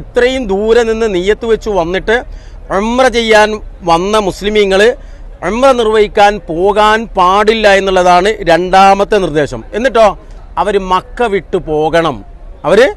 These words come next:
മക്ക വിട്ടു പോകണമെന്ന് പറഞ്ഞു. എന്നിട്ടോ, ഏ, പറഞ്ഞു മക്കയിൽ നിന്ന് ഒരു പുരുഷൻ ഇസ്ലാം സ്വീകരിച്ച് മദീനയിലേക്ക് പോയാൽ അയാൾ എന്ത് ചെയ്യണം, തിരിച്ച് മുശ്രിക്കുകളുടെ അടുത്തേക്ക്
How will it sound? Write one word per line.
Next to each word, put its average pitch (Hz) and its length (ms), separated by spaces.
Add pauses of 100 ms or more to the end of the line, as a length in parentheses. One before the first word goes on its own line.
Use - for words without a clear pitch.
(600)
മക്ക - 240 (120)
വിട്ടു 233 300
പോകണമെന്ന് 185 540
പറഞ്ഞു. 117 220 (680)
എന്നിട്ടോ, 254 300 (500)
ഏ, - 20 (280)
പറഞ്ഞു 202 300
മക്കയിൽ 262 320
നിന്ന് 240 160 (140)
ഒരു 277 200
പുരുഷൻ 220 380 (120)
ഇസ്ലാം 214 380
സ്വീകരിച്ച് 202 440
മദീനയിലേക്ക് 185 760
പോയാൽ 160 440 (840)
അയാൾ 214 280
എന്ത് 202 140
ചെയ്യണം, 175 260 (520)
തിരിച്ച് 196 400 (840)
മുശ്രിക്കുകളുടെ 185 760 (100)
അടുത്തേക്ക് 160 460